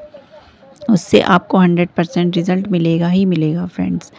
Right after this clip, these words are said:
तो यहाँ पर देखिए मैंने cuttings अपनी लगा ली हैं। अब मैं इनको shady area में कुछ दिनों तक rest करने के लिए छोड़ दूँगी और जब उसके बाद जब हमारा plant जो है set हो जाएगा friends,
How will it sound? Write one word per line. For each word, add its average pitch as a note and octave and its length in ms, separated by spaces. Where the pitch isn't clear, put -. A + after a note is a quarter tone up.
तो - 80
यहाँ F3+ 260
पर G3+ 160
देखिए F#3 340
मैंने F3+ 220
cuttings F#3 500
अपनी F#3 240
लगा F3+ 340
ली F3 220
हैं। G#3 120
अब G3+ 160
मैं F3+ 240
इनको F3 300
shady F3+ 480
area E3+ 320
में G3 140
कुछ F#3+ 220
दिनों E3+ 340
तक A3+ 240
rest F3 420
करने F3 320
के F3 140
लिए F3+ 160
छोड़ E3+ 340
दूँगी F3 460
और F3+ 140
जब F#3+ 240
उसके F#3 320
बाद F3 500
जब F#3 320
हमारा E3+ 340
plant E3+ 440
जो F3 120
है F#3 100
set G3 340
हो F3+ 80
जाएगा F3 400
friends, F#3 500